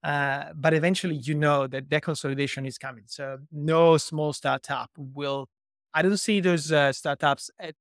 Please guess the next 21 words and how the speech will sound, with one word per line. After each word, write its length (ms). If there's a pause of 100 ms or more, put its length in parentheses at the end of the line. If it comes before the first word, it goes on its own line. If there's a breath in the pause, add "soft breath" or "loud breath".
(100)
as 200
of 180
today 500
becoming, 640 (340)
you 80
know, 80
the 80
next 200
Palo 220
Alto 180
Networks 540
in 160
the 80
next 220
ten 160
years. 280 (360)
I 100
see 240
that 140
there 120
are 200